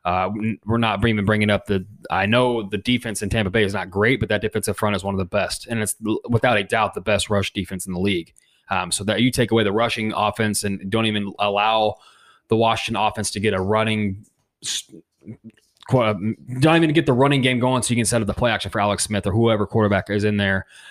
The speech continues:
Um, that, that's gonna s-, just take the wind out of that offense. Um, if you, if you gotta depend on,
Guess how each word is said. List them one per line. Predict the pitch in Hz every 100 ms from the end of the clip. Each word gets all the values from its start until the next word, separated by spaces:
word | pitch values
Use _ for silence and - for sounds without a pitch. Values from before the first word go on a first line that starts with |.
| - -
Um, | 101 98 90 87 82 _ -
that, | - 113 101 -
that's | 117
gonna | - 110 95 90 -
s-, | - - - _ -
just | 123 -
take | - 135 117 -
the | 107 107 98
wind | 101 120 113
out | 104 104
of |
that | 101 98
offense. | 95 - 98 90 - _ _ _ -
Um, | 101 95 87
if | 95 -
you, | 123
if | 107
you | 123
gotta | 127 107
depend | 110 123 113
on, | 110 110